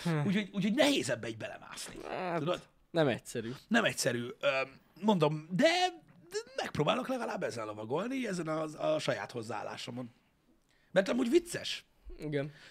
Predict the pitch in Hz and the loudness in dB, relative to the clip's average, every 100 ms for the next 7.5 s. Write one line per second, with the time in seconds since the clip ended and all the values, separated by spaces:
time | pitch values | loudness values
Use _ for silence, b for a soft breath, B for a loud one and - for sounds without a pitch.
0 | B 196 185 254 180 143 151 123 139 123 | B 4 6 4 2 -2 -2 2 2 2
1 | 131 131 127 113 104 - 117 113 120 117 | 0 2 2 2 -2 -6 -8 -6 -6 -6
2 | 113 117 151 113 107 110 113 110 107 113 | -6 -2 -2 0 -4 -6 -8 -6 -8 -8
3 | 123 - _ _ _ _ - - - - | -14 -16 _ _ _ _ 2 2 2 -4
4 | - 285 - - _ _ b b b 440 | -10 -12 -12 -16 _ _ b b b 2
5 | 240 302 - - - 339 494 - 135 120 | 4 4 2 -4 -4 0 2 4 2 2
6 | 156 143 151 160 123 110 - 123 - - | -4 -2 0 -2 -4 -2 -2 -2 -6 -12
7 | - - 151 131 120 | -12 -6 -2 0 -2